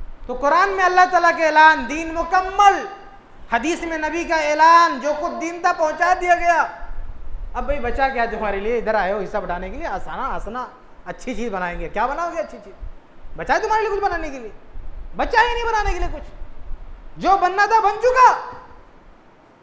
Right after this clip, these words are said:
लॉक हो चुका, लॉक। दीन बन के वो लॉक हो चुका है, अभी अनलॉक नहीं कर सकते आप, उसमें कुछ भी आप ऐड नहीं कर सकते। तो ये दूसरा उसूल है। पहला, दीन बनाने का काम सिर्फ अल्लाह का था,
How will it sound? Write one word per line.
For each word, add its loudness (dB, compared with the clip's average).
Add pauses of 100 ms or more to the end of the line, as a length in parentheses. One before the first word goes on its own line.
(160)
लॉक 6
हो 2
चुका, 2
लॉक। 8 (1300)
दीन -4
बन 2
के -4
वो 0
लॉक 6
हो -2
चुका -2
है, 2
अभी -2
अनलॉक 0
नहीं -6
कर -4
सकते -8
आप, -16 (1400)
उसमें -10
कुछ -6
भी -2
आप 4
ऐड 0
नहीं -8
कर -8
सकते। -18 (880)
तो -6
ये -6
दूसरा -2
उसूल 0
है। -12 (200)
पहला, 2
दीन -6
बनाने -2
का -8
काम -4
सिर्फ -12
अल्लाह -4
का -4
था, -6